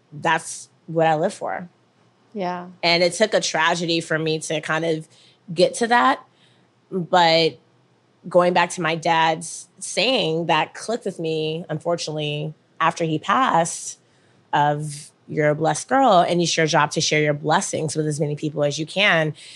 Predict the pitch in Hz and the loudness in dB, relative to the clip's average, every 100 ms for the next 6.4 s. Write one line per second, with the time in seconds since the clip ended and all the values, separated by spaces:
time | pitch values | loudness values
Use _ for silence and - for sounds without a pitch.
0 | - 196 185 180 202 254 - 175 175 170 | -4 2 4 4 2 0 -2 0 2 0
1 | 175 175 175 - - - 185 180 214 226 | 2 4 2 -2 -14 -4 0 0 0 0
2 | 214 208 175 196 196 180 180 165 - 170 | 0 0 0 0 0 0 -2 -2 -2 -4
3 | 160 160 180 190 202 196 180 180 185 175 | -2 0 2 2 2 0 0 -2 0 0
4 | 175 170 160 160 180 190 196 185 185 185 | 0 0 0 0 0 0 0 0 0 2
5 | 175 165 165 170 165 156 151 - 151 151 | 0 2 2 2 0 -2 -2 -2 -2 0
6 | 160 143 104 170 | 0 0 -4 -8